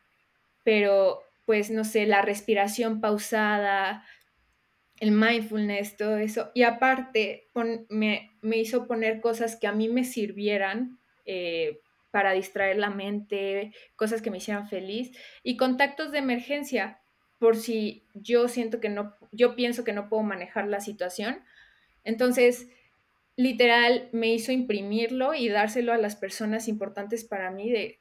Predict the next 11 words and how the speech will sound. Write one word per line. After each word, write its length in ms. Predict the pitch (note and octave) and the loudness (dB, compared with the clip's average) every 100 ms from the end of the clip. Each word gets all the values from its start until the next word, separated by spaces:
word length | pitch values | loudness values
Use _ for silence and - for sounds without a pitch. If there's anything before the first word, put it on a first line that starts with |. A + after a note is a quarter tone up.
| - | -4
qué, 220 | C#4+ - | -4 0
qué 100 | D4+ | 2
hacer 340 | D#4+ D4+ C#4+ | 0 2 0
en 160 | C#4+ C4+ | 2 0
caso 320 | C4 B3+ C#4 | -2 -2 0
de 160 | B3+ B3 | 0 0
que 100 | G#3 | -6
Sofía 480 | G#3 G#3 B3 B3+ | -8 -2 0 0
tenga 260 | B3 A3 A3 | -2 -4 -4
un, 340 | G#3+ G#3 F#3+ - _ _ _ | -4 -6 -10 -16 _ _ _
un, 800 | G#3+ G#3 G3+ G3 G3 F#3 F3+ | -4 -4 -4 -10 -16 -16 -18